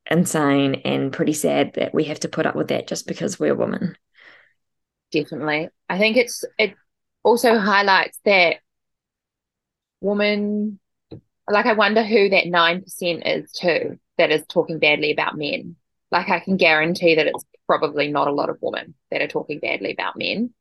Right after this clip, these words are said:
Speaker 2: Uh, it's probably more <laughs> men, again, hating on men. Uh, potent-, I don't know what that issue is there, but I would love to know, like, how that's actually broken up as well.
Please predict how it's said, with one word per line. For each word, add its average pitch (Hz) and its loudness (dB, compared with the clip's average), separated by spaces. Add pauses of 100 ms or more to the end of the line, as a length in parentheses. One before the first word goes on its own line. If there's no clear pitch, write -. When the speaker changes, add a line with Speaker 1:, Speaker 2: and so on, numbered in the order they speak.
(340)
Speaker 2:
Uh, 156 2
it's 156 -2
probably 160 0
more 165 2
<laughs> - -2
men, 202 0
again, 185 -6 (420)
hating 156 0
on 151 -6
men. 147 -10
Uh, 151 2
potent-, - -4
I - -2
don't - -6
know - -2
what 156 0
that 156 2
issue 170 4
is 175 4
there, 202 2
but 156 0 (340)
I 156 4
would 160 0
love 156 2
to 165 -12
know, 143 -2
like, - -4
how 147 -6
that's - -8
actually - -6
broken - -6
up - -10
as 160 -12
well. - -4